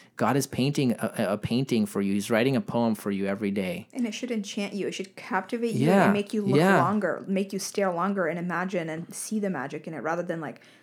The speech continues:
Speaker 2: see a forest and think, "That's lovely," and just walk past it. No, like,
Speaker 1: Right.
Speaker 2: stand and look at it. Listen to the whistling wind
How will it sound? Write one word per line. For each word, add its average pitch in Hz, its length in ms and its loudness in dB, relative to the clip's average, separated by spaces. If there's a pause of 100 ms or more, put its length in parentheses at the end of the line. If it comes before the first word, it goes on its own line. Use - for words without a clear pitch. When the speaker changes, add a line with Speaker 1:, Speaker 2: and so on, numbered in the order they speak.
(140)
Speaker 2:
see 220 300 -2
a - 200 -8 (240)
forest 170 400 -2
and 175 100 -6
think, 175 280 -10 (160)
"That's 170 200 -8
lovely," 165 340 -6
and 160 100 -8
just 151 160 -10
walk 151 240 -6
past 156 260 -8
it. 151 60 -8
No, 170 180 -4
like, 147 240 -8
Speaker 1:
Right. 160 380 6
Speaker 2:
stand 220 260 2
and 208 300 0
look 208 180 -4
at 202 140 0
it. - 160 -8
Listen 202 240 -2
to 226 100 -10
the 214 100 -2
whistling 185 440 -4
wind 175 300 -4